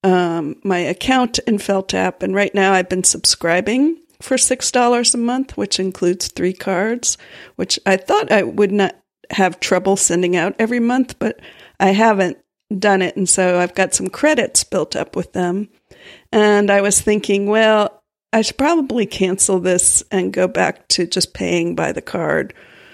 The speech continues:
which is more per card, but, you know, if you don't use your credits, then you're, you know, then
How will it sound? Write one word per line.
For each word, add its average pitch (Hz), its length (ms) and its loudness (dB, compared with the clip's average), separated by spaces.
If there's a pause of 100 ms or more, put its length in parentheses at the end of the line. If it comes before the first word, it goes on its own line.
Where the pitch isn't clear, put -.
(200)
which 180 240 0
is 180 260 0
more 185 500 4 (920)
per 277 160 2
card, 185 560 0
but, - 460 -2 (560)
you 196 120 2
know, 170 300 -4 (220)
if - 180 -6
you 190 80 -4
don't 180 220 0
use 185 240 0
your 165 80 -8
credits, 185 640 -2
then 170 340 -2 (920)
you're, 170 340 -6 (120)
you - 160 -10
know, 165 240 -10 (360)
then 165 240 -6